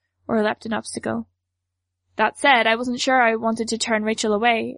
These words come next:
if she was being friendly. The van stopped to pick up Grace. They travelled down a different street, moving parallel to Rachel and I. "So fast?"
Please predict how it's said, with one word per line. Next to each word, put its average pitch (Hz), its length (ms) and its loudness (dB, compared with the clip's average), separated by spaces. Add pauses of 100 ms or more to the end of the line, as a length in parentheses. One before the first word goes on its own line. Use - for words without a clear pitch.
if 240 80 -18
she - 140 -4
was 220 160 0
being 214 260 0
friendly. 226 420 -4 (2250)
The 262 60 -4
van 285 220 2
stopped - 360 -2
to 277 60 -10
pick 269 200 -4
up - 160 -6
Grace. - 500 -4 (720)
They - 80 -2
travelled 302 400 2
down 254 380 2
a 269 80 -4
different 254 340 -2
street, - 440 -4 (300)
moving 247 300 0
parallel 220 580 2
to - 140 -4
Rachel 226 300 0
and 220 100 0
I. 226 240 -2 (1300)
"So - 280 -2
fast?" - 600 -4